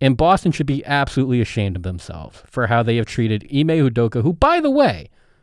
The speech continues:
broke your ceiling. R-, before Ime Udoka, you know who you had? Brad Stevens. He got you to the Eastern Conference Final and no more.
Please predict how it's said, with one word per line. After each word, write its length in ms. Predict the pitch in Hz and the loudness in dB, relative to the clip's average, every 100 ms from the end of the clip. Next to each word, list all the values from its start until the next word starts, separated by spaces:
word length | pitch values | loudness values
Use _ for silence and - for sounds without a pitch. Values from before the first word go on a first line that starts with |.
| _ _ _ _ _ | _ _ _ _ _
broke 360 | - 175 240 - | 2 6 6 6
your 220 | 151 196 | 6 6
ceiling. 640 | - - 185 147 92 - - _ - _ _ _ _ _ _ - | 4 0 2 2 0 -10 -20 _ -20 _ _ _ _ _ _ -16
R-, 120 | 135 - 143 | -14 -14 -4
before 400 | 170 175 208 269 | -2 2 2 2
Ime 180 | 226 247 | 2 2
Udoka, 720 | 247 226 185 208 262 262 254 _ _ _ _ | 4 4 4 2 2 0 -2 _ _ _ _
you 120 | 143 | 4
know 100 | 226 | 6
who 80 | 233 | 6
you 160 | 220 214 | 4 2
had? 360 | 233 247 269 _ _ | 0 -2 -4 _ _
Brad 280 | - 208 233 | 4 6 4
Stevens. 680 | - 233 202 123 87 - - _ _ _ _ _ _ _ | 2 0 2 0 -4 -12 -20 _ _ _ _ _ _ _
He 140 | 185 | 0
got 220 | 208 220 - | 4 2 2
you 60 | |
to 60 | 190 | -2
the 100 | 190 | -2
Eastern 260 | 196 208 | -2 0
Conference 320 | 185 180 156 - | 2 2 0 0
Final 400 | 175 147 104 - | 2 2 0 0
and 200 | 135 143 | 0 4
no 160 | 160 156 | 4 4
more. 420 | 147 101 71 | 0 -4 -8